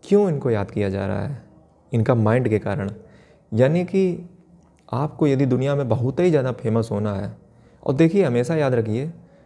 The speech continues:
जो अपने लिए सोचते हैं उनको समाज भूल जाता है, जो स्टूडेंट दूसरों के लिए सोचते हैं, जो कुछ समाज के लिए करना चाहते हैं, जो अपने देश के लिए करना चाहते हैं, उनको सदैव याद किया जाता है। और इस दुनिया में सर्वोत्तम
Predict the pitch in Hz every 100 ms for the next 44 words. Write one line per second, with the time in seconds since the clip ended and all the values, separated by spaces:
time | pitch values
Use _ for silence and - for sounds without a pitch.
0 | _ - 117 143 139 - 131 165 170 151
1 | - 117 113 131 131 156 131 135 131 117
2 | 120 101 117 127 104 - 107 120 123 107
3 | 127 160 - 113 131 117 147 127 110 156
4 | 139 143 127 117 110 104 113 107 123 -
5 | - - _ _ 117 147 165 170 120 151
6 | 170 147 127 123 113 110 107 110 131 127
7 | 143 107 117 151 151 127 110 110 110 107
8 | 101 - 117 - 110 113 110 107 117 101
9 | 101 - 127 95 104 - 113 117 - -
10 | _ _ _ - 104 104 110 135 156 139
11 | 117 110 107 110 123 123